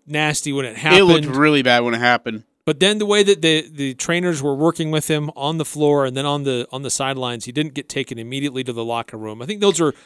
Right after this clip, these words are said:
Speaker 1: those are
Speaker 2: Yeah.
Speaker 1: encouraging signs. I hope he's available,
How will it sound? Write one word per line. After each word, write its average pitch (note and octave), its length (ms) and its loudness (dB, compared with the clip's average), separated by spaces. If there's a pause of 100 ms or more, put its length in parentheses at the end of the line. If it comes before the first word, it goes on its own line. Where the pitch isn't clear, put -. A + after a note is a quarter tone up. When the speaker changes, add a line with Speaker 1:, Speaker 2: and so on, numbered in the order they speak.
Speaker 1:
those D#3 200 8
are B2 40 6
Speaker 2:
Yeah. B2+ 100 4
Speaker 1:
encouraging D3 560 0
signs. B2+ 480 -4
I E3+ 200 2
hope F#3+ 260 2
he's D3 160 -6
available, B2 680 -6